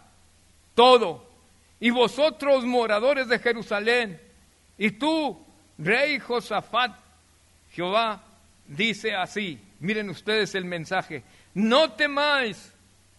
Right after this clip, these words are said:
ni os amedrentéis delante de esta multitud tan grande". Sal-, subraye usted esa última oración.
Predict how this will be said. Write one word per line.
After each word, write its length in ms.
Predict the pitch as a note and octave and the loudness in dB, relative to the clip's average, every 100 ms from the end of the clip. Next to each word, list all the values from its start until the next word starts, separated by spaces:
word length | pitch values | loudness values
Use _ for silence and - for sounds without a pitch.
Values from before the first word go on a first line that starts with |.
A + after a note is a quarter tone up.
| _ - | _ -4
ni 140 | G#3 | 0
os 240 | A#3 A3+ A3+ | 2 2 0
amedrentéis 920 | G#3+ G#3 G#3 G3+ G3 - B3+ C#4+ A#3+ | -2 0 0 0 -2 0 0 2 0
delante 720 | G#3+ G3 B3+ C4+ B3 B3+ A#3 G3+ | -2 2 0 0 -2 0 0 -2
de 240 | G3 G#3+ | -2 0
esta 300 | A3 - A3 | -2 -2 -2
multitud 680 | G3+ G3+ G3 - F#3+ G3+ F#3 | -2 -4 -8 -6 -8 -8 -12
tan 220 | - G#3 | -8 -6
grande". 560 | F#3+ G3+ F#3 E3+ D#3+ A#2 - _ _ _ _ _ _ _ _ _ _ | -2 -2 -2 -4 -6 -8 -18 _ _ _ _ _ _ _ _ _ _
Sal-, 260 | - E3 D3+ | -8 -8 -8
subraye 520 | - F3 E3 G#3+ G#3+ F#3+ | -14 -12 -8 -8 -6 -10
usted 460 | E3 - F#3 F3 - _ _ _ _ - | -12 -12 -10 -12 -16 _ _ _ _ -16
esa 500 | E3 - E3 D3+ A#2 - _ - | -14 -8 -6 -6 -8 -20 _ -12
última 400 | E3 D#3+ E3+ D#3 | -12 -10 -12 -10
oración. 500 | D3+ C3 F3 D#3 | -10 -10 -10 -10